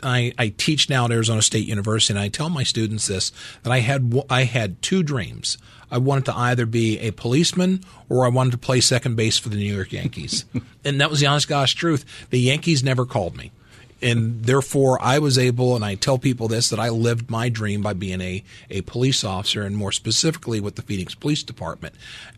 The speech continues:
I just got lucky. I really did, and I enjoyed every single day.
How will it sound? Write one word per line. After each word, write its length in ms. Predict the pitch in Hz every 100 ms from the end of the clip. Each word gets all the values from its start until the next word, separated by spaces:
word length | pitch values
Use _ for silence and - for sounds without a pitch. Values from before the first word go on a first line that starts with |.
| _ -
I 80 | 120
just 220 | 135 -
got 120 | 147
lucky. 380 | 147 180 117 117 - - - -
I 60 | 110
really 320 | 107 127 131
did, 180 | 127 139
and 100 | 113
I 120 | 104
enjoyed 360 | 107 120 120
every 300 | 104 110 135
single 340 | 120 139 131 123
day. 420 | 120 117 120